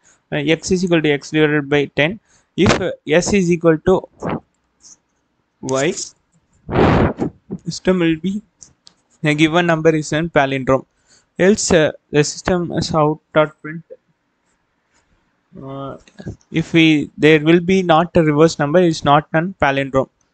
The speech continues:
If we run the program, we give two three three two, uh, it is a palindrome because, uh, if we reverse number,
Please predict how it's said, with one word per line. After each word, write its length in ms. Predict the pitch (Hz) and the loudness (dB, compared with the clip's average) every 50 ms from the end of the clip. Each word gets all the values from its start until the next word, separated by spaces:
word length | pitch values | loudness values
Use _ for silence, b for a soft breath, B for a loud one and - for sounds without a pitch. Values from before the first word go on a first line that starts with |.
| _ _ _ _ _ _ _ _ _ - | _ _ _ _ _ _ _ _ _ -8
If 240 | - 160 - - 165 | -8 -8 -6 -4 -2
we 100 | 160 147 | -2 0
run 220 | 147 147 151 165 | 0 0 0 0
the 100 | 165 160 | -2 -4
program, 480 | - - 143 139 131 135 147 170 214 233 _ _ _ _ _ _ - - _ _ - - _ _ _ _ _ _ _ _ _ _ _ _ _ _ _ _ _ _ _ _ _ _ _ _ _ _ _ _ _ _ _ _ _ _ _ _ _ _ _ _ _ _ _ _ _ _ _ - | -2 0 0 0 0 0 -2 -2 -2 -4 _ _ _ _ _ _ -20 -20 _ _ -20 -20 _ _ _ _ _ _ _ _ _ _ _ _ _ _ _ _ _ _ _ _ _ _ _ _ _ _ _ _ _ _ _ _ _ _ _ _ _ _ _ _ _ _ _ _ _ _ _ -20
we 80 | 170 160 | -20 -16
give 300 | 147 156 165 160 160 - | -12 -12 -12 -12 -12 -14
two 200 | 165 160 160 160 - | -14 -14 -14 -16 -18
three 240 | 151 156 156 156 147 _ _ _ | -18 -18 -18 -18 -20 _ _ _
three 260 | 147 147 147 147 139 _ | -16 -14 -14 -16 -16 _
two, 200 | - 165 202 247 277 _ _ _ _ _ _ _ _ _ _ _ - | -16 -16 -16 -16 -18 _ _ _ _ _ _ _ _ _ _ _ -20
uh, 260 | 147 143 143 139 139 143 | -18 -16 -16 -16 -16 -16
it 100 | 147 147 | -14 -12
is 160 | 165 165 165 | -12 -12 -12
a 80 | 170 | -12
palindrome 460 | 151 - 151 151 147 147 151 175 185 170 | -12 -12 -12 -12 -12 -12 -12 -12 -12 -14
because, 400 | 143 - 156 160 165 - - 160 | -12 -12 -12 -12 -12 -14 -14 -10
uh, 160 | 143 139 131 - _ _ _ - | -10 -10 -10 -12 _ _ _ -18
if 200 | 151 147 - - | -18 -18 -14 -12
we 280 | 156 156 156 147 - _ _ _ _ _ _ _ | -12 -12 -12 -12 -16 _ _ _ _ _ _ _
reverse 300 | - 143 151 180 180 - | -14 -12 -12 -12 -12 -12
number, 340 | 180 156 151 151 151 180 | -14 -14 -12 -10 -10 -10